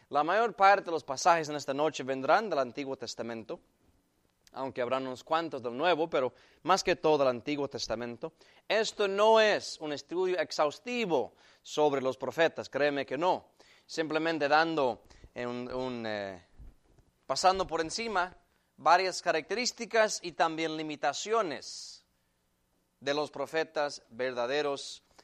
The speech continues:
de Dios. Comencemos en Éxodo siete y vamos a leer versículos uno y dos. Si gusta, se pone de pie una vez más. Vamos a leer este pasaje,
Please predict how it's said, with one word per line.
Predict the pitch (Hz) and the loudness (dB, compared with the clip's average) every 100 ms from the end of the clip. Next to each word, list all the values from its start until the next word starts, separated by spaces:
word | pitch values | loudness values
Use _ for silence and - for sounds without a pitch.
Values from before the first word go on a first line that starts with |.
| _ | _
de | 107 113 | -6 -6
Dios. | 110 127 110 95 | -4 -2 -2 -4
Comencemos | 165 202 202 277 233 | -6 -4 -2 0 0
en | 175 | -2
Éxodo | 165 147 | -2 -4
siete | 123 - 123 - 117 - _ _ - _ - | -4 -2 -4 -4 -10 -10 _ _ -20 _ -10
y | 147 | 4
vamos | 175 202 175 | 4 4 0
a | |
leer | 156 165 | 2 0
versículos | 147 139 - 170 165 147 180 | 0 -4 -2 -2 -2 -4 -4
uno | 190 196 180 | -4 -2 -2
y | |
dos. | 127 117 160 | -2 -2 -4
Si | 208 | -6
gusta, | 208 262 208 | -6 -4 -4
se | 143 | -4
pone | 127 143 | -4 -2
de | 131 120 | -2 -4
pie | 139 170 | -2 0
una | 151 | 0
vez | 131 127 | -2 -2
más. | 143 175 220 | 2 2 2
Vamos | 139 139 135 | 0 0 0
a | 123 | -2
leer | 127 156 180 170 - - - _ | 0 2 2 0 -16 -20 -20 _
este | 131 131 139 131 | -4 -4 -4 -4
pasaje, | 127 131 214 208 202 202 | 0 2 6 4 2 -6